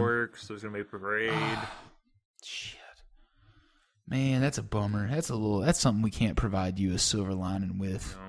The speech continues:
Speaker 2: Sorry, folks.
Speaker 1: Yeah.
Speaker 2: That's just what you get,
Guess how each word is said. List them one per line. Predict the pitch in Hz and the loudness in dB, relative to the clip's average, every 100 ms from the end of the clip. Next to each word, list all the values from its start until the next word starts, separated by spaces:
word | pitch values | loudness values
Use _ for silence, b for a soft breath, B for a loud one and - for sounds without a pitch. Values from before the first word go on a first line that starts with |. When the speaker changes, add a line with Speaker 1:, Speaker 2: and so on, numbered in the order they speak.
| 95 | -12
Speaker 2:
Sorry, | - 131 117 98 | -2 2 4 2
folks. | - - 98 98 101 - - - | -2 0 4 6 6 2 -2 -4
Speaker 1:
Yeah. | 95 95 B B B B - | -12 -16 B B B B 0
Speaker 2:
That's | 139 - | 2 2
just | 123 - | 0 0
what | 117 - | 0 -2
you | 95 | -6
get, | 95 101 98 92 | -4 -2 -2 -4